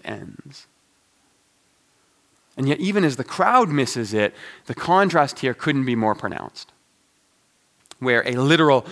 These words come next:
red carpet is laid out before the Roman king, dirty, smelly cloaks taken willingly off impoverished backs are laid before Jesus. And where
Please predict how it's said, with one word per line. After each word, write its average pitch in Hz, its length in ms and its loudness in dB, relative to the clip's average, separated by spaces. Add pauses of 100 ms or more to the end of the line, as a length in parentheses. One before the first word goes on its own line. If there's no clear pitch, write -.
(180)
red 143 320 0
carpet 135 400 0
is 117 160 -8
laid 135 240 2
out 135 160 2
before 123 240 -4
the 113 80 -6
Roman 151 420 4
king, 110 400 -4 (360)
dirty, 160 340 2
smelly 147 480 0
cloaks - 600 -2 (220)
taken 131 420 0
willingly 147 540 4
off 131 300 4
impoverished 123 760 -2
backs 117 440 0
are 110 80 -10
laid 110 320 -6
before 107 280 -10
Jesus. 101 600 -20 (1800)
And 113 280 -2
where 120 400 2